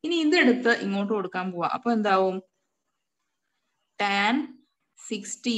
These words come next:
is equal to ten plus x by x by tan thirty എന്നായി. ഇനി ഈ ഡിനോമിനേറ്ററിലെ denominator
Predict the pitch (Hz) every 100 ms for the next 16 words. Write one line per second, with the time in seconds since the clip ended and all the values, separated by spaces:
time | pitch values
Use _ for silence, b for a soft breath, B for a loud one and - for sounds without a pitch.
0 | 202 - 202 185 - 180 180 180 - 233
1 | 254 269 262 _ _ _ _ _ - 247
2 | 254 294 302 277 208 214 - 208 208 -
3 | - 165 180 165 160 214 311 - - _
4 | _ _ _ _ _ - 190 190 - 196
5 | 214 220 247 339 - - _ _ _ _
6 | _ - 185 175 180 196 170 156 151 -
7 | 170 151 147 - _ _ _ _ _ _
8 | _ _ _ _ _ _ 196 185 151 -
9 | - _ _ _ _ _ _ _ _ _
10 | _ _ _ _ _ _ _ _ _ _
11 | _ _ _ _ _ _ _ - 208 220
12 | 202 - - - 240 269 247 - 202 220
13 | 240 262 269 285 294 277 294 302 339 349
14 | 294 262 247 240 240 233